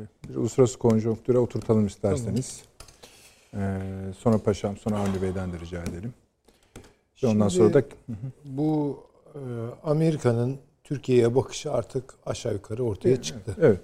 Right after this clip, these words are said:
Speaker 2: Yani doğrudan bir şey yapmayacak.
Speaker 1: Hı.
Speaker 2: Zaten ne yapabilir? Yani gelip Allah aşkına işgal mi edecek Türkiye'yi? Ama şunu yapacağını zaten deklare etti. Söyledi,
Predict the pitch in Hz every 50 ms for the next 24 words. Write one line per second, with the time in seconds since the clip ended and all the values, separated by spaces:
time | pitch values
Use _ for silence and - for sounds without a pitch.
0 | - - 147 123 107 98 104 123 147 147 156 160 156 143 156 151 147 143 131 127
1 | 117 - _ _ _ _ _ _ _ _ _ _ _ - 143 - - 196 208 190
2 | - - - - 110 - - - - - - - - 113 156 160 - - 107 98
3 | 98 107 123 131 120 - - 92 90 87 - _ _ _ _ _ _ 135 110 104
4 | 101 104 110 113 110 104 - _ _ _ _ _ _ _ _ _ _ _ - 101
5 | 107 110 107 - - - 107 95 95 - - - - 151 147 135 123 107 98 95
6 | 98 - 110 101 - - _ 127 117 - _ - 110 101 98 98 _ _ _ _
7 | _ _ _ _ _ _ _ _ _ _ _ _ _ _ _ _ _ _ _ _
8 | _ _ _ _ _ _ _ _ _ - 160 139 143 170 196 - - - 147 123
9 | 135 185 202 160 - 135 127 113 104 104 113 156 208 185 - 190 165 - - -
10 | 143 175 185 180 175 240 254 254 - 277 277 269 269 240 - - - - 107 98
11 | - - 185 196 208 208 214 190 175 165 131 110 92